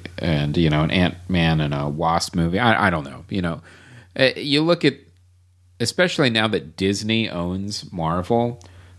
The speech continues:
they're gonna le-, tend to go towards the sure things. Y-, you know, it's like we've got all these other movies that we, they're doing well on. We've got this slate. Let's, maybe we'll roll out one or two new ones, but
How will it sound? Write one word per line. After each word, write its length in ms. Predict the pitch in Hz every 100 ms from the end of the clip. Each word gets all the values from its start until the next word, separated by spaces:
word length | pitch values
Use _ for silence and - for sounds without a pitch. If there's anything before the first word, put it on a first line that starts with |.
| -
they're 440 | 139 151 226 262 240
gonna 360 | 247 240 196
le-, 300 | 170 160 160 151
tend 400 | - - 151 143
to 120 | -
go 180 | 127 117
towards 400 | 113 - 107 95
the 80 | 90
sure 260 | - 98 85
things. 680 | - 73 58 - - - - -
Y-, 60 |
you 480 | 95 95 87 87 110
know, 300 | 104 101 101
it's 320 | 101 104 101 113
like 160 | 107
we've 140 | 120 123
got 120 | 123
all 160 | 131
these 240 | 139 131 120
other 160 | 117
movies 380 | 113 113 107 101
that 120 | 101
we, 200 | 92 98
they're 160 | 85 95
doing 320 | 98 101 95
well 260 | 92 90 92
on. 200 | 90 90
We've 160 | 90
got 220 | 92 92 -
this 120 | 95
slate. 380 | - 92 87 85
Let's, 340 | 120 120 -
maybe 240 | 123 120 120
we'll 220 | 110 104
roll 280 | 101 104 98
out 160 | 90
one 240 | 92 92 95
or 80 | 95
two 240 | - 101
new 200 | 98 98
ones, 240 | 95 92
but 300 | - 80 76